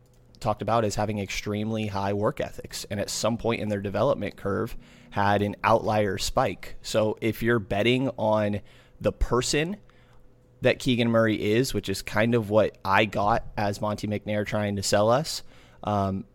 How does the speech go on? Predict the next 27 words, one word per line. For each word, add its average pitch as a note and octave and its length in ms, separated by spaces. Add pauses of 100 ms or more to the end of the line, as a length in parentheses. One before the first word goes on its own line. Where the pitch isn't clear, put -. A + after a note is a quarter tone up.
(140)
that G2+ 300 (200)
Keegan A#2 240
Murray G#2+ 260
also A2+ 380
is G#2+ 100
a G#2 40
very G#2+ 220
good G#2 120
basketball A2 420
player, A#2+ 240
but G#2 160
we're F#2 120
also A2 440
betting G#2 320
on G2 160
the D#2+ 60
person C3+ 560 (400)
to G2+ 420 (240)
take G#2 240
it - 180
beyond G#2 420
that, C#3 360 (380)
then G#2+ 320 (1700)
Keegan G3+ 280
Murray D3 280
at B2 140
four, A2 460